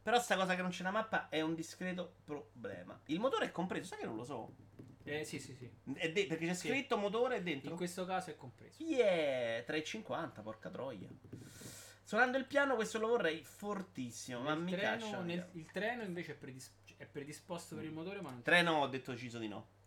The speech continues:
Speaker 1: Non per il treno che mi piace, ma perché poi fanno altri treni, secondo me.
Speaker 2: Vabbè, però secondo me devi uscire da sta
Speaker 1: No, non
Speaker 2: compri
Speaker 1: ce la
Speaker 2: quelli
Speaker 1: faccio.
Speaker 2: che ti
Speaker 1: Io
Speaker 2: piacciono.
Speaker 1: mi conosco, non so così, non so così.
Speaker 2: Eh,
Speaker 1: Non
Speaker 2: io ti
Speaker 1: fa-,
Speaker 2: dico, non
Speaker 1: c'ho
Speaker 2: comp-
Speaker 1: mille amiibo, capisci che è un problema grosso, no? Uno va, va, va, si
Speaker 2: Ma
Speaker 1: deve curare.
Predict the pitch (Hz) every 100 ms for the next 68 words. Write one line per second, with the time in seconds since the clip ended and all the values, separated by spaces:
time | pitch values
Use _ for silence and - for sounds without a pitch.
0 | _ - 196 240 180 196 180 - 175 180
1 | 175 151 143 160 175 180 156 - 131 131
2 | 180 139 135 127 113 98 92 95 98 98
3 | 92 - - - - 123 113 190 143 151
4 | 170 185 160 143 143 - 156 135 - 123
5 | 147 160 156 202 131 - 165 147 - 175
6 | 147 233 320 302 151 - 247 320 277 311
7 | 320 311 302 240 175 185 240 240 240 247
8 | 180 - 170 190 175 202 202 214 - 233
9 | 240 247 240 254 269 208 151 185 226 160
10 | 156 151 151 156 160 165 214 135 - 160
11 | 147 117 214 160 151 180 180 202 175 160
12 | 175 - 190 196 156 170 156 117